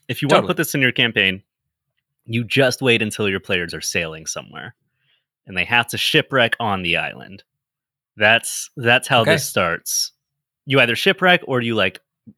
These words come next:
Speaker 1: land there to investigate. You, you, this starts whenever you go to the Illithids island.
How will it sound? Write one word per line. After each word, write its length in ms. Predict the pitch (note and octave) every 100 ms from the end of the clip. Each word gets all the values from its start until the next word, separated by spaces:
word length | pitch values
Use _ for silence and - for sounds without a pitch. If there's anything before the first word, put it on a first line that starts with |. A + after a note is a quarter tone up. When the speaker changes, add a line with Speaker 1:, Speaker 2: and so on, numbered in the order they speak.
| _
Speaker 1:
land 280 | B2 B2+ A#2
there 140 | A2
to 120 | G#2 G2
investigate. 600 | F2+ E2+ - - D2+ -
You, 260 | B2+ C#3+ C#3
you, 380 | C#3+ D3 - - _ _ _ _ _ -
this 140 | D3
starts 300 | - G3 G3 F#3
whenever 200 | E3 C#3+
you 120 | B2
go 180 | C3 B2
to 120 | A#2+
the 200 | A2 F#2
Illithids 540 | G#2+ G2 - F2+ E2+ -
island. 500 | F2+ D2+ C#2+ C#2+